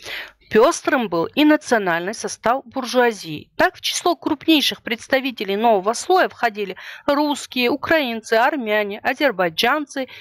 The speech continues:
евреи и немало иностранцев. Заниматься предпринимательством стремились многие чиновники, однако зачастую они злоупотребляли капиталом, похищали деньги, помогали промышленникам получать выгодные заказы и концессии.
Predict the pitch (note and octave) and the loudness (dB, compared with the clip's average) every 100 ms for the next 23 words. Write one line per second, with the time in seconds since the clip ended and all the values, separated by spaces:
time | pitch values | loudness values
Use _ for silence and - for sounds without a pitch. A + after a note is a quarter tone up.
0 | - C4 C4 F#3 A3 C#4 D4 - _ D4+ | -4 -2 0 -2 -2 0 0 -4 _ 2
1 | F#4 F#4+ G#3+ G#3 G3+ A#3 A3 G3+ A3 - | 2 4 0 2 2 2 0 -4 -6 -4
2 | G#3+ F#3 E3 - F3 _ _ _ _ _ | -4 -4 -8 -16 -18 _ _ _ _ _
3 | - - - - - - G3+ B3+ C#4+ D#4 | -14 -10 -8 -6 -6 -4 -2 0 2 2
4 | G#4+ G#4+ C4+ A#3 A#3+ - B3+ C4+ B3+ G3+ | 2 0 -4 -2 -4 -2 0 2 2 0
5 | F3 - - E3+ - G3 A3 F4+ F4+ - | -4 -12 -8 -8 -4 -2 4 4 4 0
6 | A3 F#3 G#3+ G#3+ A3 - D#4 D#4 E3 D#3 | -2 0 0 -2 -4 -2 2 2 2 -2
7 | D3 - - - F3+ F#3 F3 G3+ D#4+ F3+ | -10 -8 -10 -4 -4 -4 -4 -4 -2 -6
8 | D#3+ F#3 - G3 - C#4+ E4 A#3+ F3 E3+ | -4 -4 -2 -6 -6 0 2 2 -2 -6
9 | E3 F#3 F#3 F#3+ - F3 D#3 G3 B3+ C#4+ | -4 -2 0 -2 -4 -8 -2 -2 -2 -6
10 | C4 - - D#4+ F3+ E3 F#3+ A3 - C4+ | -8 -8 -2 0 0 -6 -8 -8 -4 -2
11 | - E4+ F#3+ D#3 G#3 A#3+ A3+ G#3 G#3 - | 2 0 0 -12 -6 -4 -2 -4 -4 -10
12 | - - A#3+ C#4 F4 F4 - A#3 G#3 C4+ | -12 -2 0 2 2 0 -2 -4 -2 -4
13 | - C4+ C4+ C4 B3 G3 E3+ - C4+ G#3+ | -2 0 0 0 0 -2 -2 0 -2 -2
14 | F3 G#3+ A3+ G#3+ F#3+ E3+ E3 A3 B3 A#3+ | -6 0 0 0 -8 -6 -4 0 0 -2
15 | A#3+ - - A#3+ F#3 - F3+ D#3+ - - | -8 -8 -2 -2 -2 -6 -8 -6 -8 -8
16 | - | -8